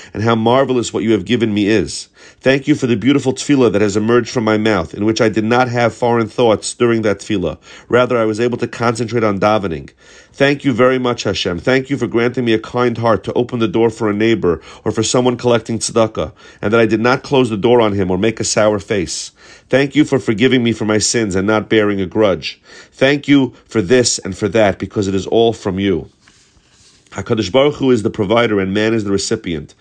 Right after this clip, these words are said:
We must constantly remind ourselves of this. Any praise that a person unexpectedly receives, any compliment he gets, or any compliment that he gives, he must say, "Thank you, Hashem, that I succeeded,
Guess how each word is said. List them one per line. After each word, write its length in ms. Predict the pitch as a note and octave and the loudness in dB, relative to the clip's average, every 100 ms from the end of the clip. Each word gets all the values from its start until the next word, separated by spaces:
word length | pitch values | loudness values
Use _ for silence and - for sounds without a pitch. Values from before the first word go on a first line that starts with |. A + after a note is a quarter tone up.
| - - - | -20 -14 -6
We 80 | A#2 | -2
must 240 | A#2 - | 0 -2
constantly 400 | C3 C#3 C#3+ D3 | 0 0 0 0
remind 400 | B2+ A#2+ A#2+ B2 | 2 2 2 2
ourselves 400 | A#2 - F2+ D#2+ | 0 0 -4 -4
of 140 | E2 | -6
this. 380 | D2+ D2 - - _ - - - | -6 -8 -8 -12 _ -20 -12 -2
Any 180 | C3+ D#3 | 0 0
praise 380 | - C3+ C#3 | 0 0 2
that 140 | A#2+ A2 | 0 -2
a 20 | |
person 400 | A2 C3 B2 B2 | 0 0 0 -2
unexpectedly 680 | A2+ B2 - A#2+ A2+ A#2 A2+ | -4 -4 -4 -4 -4 -4 -2
receives, 680 | A2 A2 B2 G2 D2+ - - _ - - _ C3+ | -2 -2 -4 -4 -6 -14 -20 _ -20 -20 _ 2
any 200 | C#3+ D3 | 2 2
compliment 580 | C3+ C3+ C3 B2 A#2 | 2 0 0 -2 -2
he 80 | A2+ | -4
gets, 480 | F#2+ A2+ G2+ - - - | -2 -2 -2 -4 -8 -4
or 120 | G2 | 0
any 140 | C3+ | 0
compliment 560 | C#3+ C3+ B2+ A#2+ B2+ A2 | 0 0 -2 0 -2 0
that 120 | G#2+ | -2
he 100 | G2 | -2
gives, 540 | E2+ B2+ A2 D#2 - - - - | -2 0 0 0 -8 -14 -20 -8
he 140 | A2+ | -4
must 220 | A2 G#2+ | -2 -2
say, 160 | B2 A2+ | -2 -2
"Thank 400 | - B2 B2+ B2+ | 0 0 0 0
you, 100 | B2+ | 0
Hashem, 320 | G#2+ - A2+ | 0 0 0
that 140 | G#2+ | 0
I 80 | G2+ | 0
succeeded, 640 | G2 - - A#2 F#2 E2+ | -2 -6 -4 -2 -2 -4